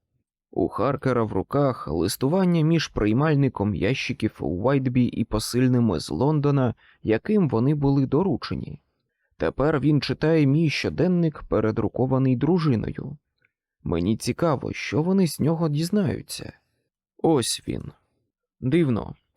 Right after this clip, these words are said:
чому мені не спадало на думку, що сусідній будинок може бути притулком графа?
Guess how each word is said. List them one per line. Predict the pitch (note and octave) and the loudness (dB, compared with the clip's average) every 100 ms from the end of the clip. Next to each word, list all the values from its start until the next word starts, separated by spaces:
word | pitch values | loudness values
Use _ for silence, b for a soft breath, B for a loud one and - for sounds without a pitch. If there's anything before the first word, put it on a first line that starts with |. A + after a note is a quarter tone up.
| - | -18
чому | - D2+ G2 | -8 -4 0
мені | G3 G#3 G3+ | 2 4 4
не | G3 D#3 | 2 0
спадало | - B2 C#3+ E3+ C#3+ | -2 -2 0 2 2
на | B2 | 0
думку, | A2+ F3+ G3 - C2 | 0 -2 -2 -2 -6
що | - - | -6 -10
сусідній | - - - D#3+ D#3 C#3+ | -8 -8 -8 -4 0 0
будинок | A2 - F3 D#3 - | -2 0 0 0 -2
може | B2 D3 C3 | -2 0 0
бути | C3 D3+ D3 | -2 -2 0
притулком | D3 D3+ D#3+ D#3 E3+ D#3 | 0 0 0 0 0 0
графа? | G#3 F3+ - | 0 -2 -4